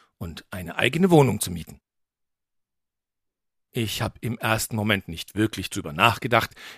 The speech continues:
wie ich eine eigene Wohnung oder mein Leben überhaupt auch nur ansatzweise finanzieren sollte mit Miete, Strom, Wasser und Lebensmitteln. Ich hatte am Anfang auch überhaupt keine Ahnung, wie ich was regeln sollte.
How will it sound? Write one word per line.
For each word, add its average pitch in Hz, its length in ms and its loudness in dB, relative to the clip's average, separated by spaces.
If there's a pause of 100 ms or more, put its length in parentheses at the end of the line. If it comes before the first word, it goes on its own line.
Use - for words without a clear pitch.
wie 127 160 -4
ich - 160 -10
eine 107 260 -2
eigene 117 380 2
Wohnung 113 320 0
oder 101 220 -6
mein 78 240 -12
Leben 110 280 -2
überhaupt - 540 -2
auch - 180 -6
nur - 220 -10
ansatzweise 107 640 0
finanzieren 117 640 2
sollte 95 300 2
mit 87 180 -8 (260)
Miete, 110 540 0 (240)
Strom, 110 680 2 (240)
Wasser 101 500 -2 (140)
und 76 220 -14
Lebensmitteln. 110 680 0 (920)
Ich - 160 0
hatte 131 180 2
am 110 140 -4
Anfang 127 360 -2
auch - 120 -4
überhaupt 113 380 -2
keine 95 300 -6
Ahnung, 113 360 2
wie 101 180 -4
ich - 140 -10
was - 220 -16
regeln 123 360 6
sollte. 85 380 -2